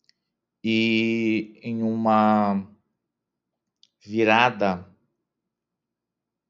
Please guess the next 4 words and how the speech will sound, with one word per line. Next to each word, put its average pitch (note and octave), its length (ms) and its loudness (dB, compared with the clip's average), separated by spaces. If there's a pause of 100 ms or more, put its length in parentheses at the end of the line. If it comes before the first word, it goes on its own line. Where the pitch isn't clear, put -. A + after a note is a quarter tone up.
(720)
é, F#2+ 800 -6 (240)
política A#2 800 -2 (1500)
muito C3 400 -4
inusitada, G#2+ 840 -6